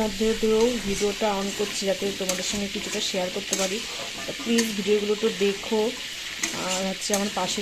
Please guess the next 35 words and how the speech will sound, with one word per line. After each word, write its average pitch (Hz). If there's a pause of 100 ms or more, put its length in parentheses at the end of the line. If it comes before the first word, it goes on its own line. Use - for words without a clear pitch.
থেকো, 196 (340)
এই 196 (100)
আর 185
কি। 220 (340)
এত - (300)
কষ্ট 190 (120)
করছি, 202 (120)
কষ্টের 185 (100)
একটু - (120)
দাম 175 (100)
রেখো 180 (100)
তোমরা, 180 (760)
আমাকে 269
একটু - (100)
ভালোবাসা 180
দিও। 190 (1700)
তো 214 (100)
দেখো 208 (160)
কষানো 220 (120)
হয়ে 202
গেছে, 208 (140)
এসছে, 202 (1040)
আর 190
একদম 208 (100)
বৃষ্টি 208
তো 247 (100)
পড়েই 214
যাচ্ছে, 233 (160)
পড়ে 196 (100)
যাচ্ছে, 220 (120)
একদম 226
কমাকমি 202
নেই। 277 (420)
আর -
শাশুড়িকে 220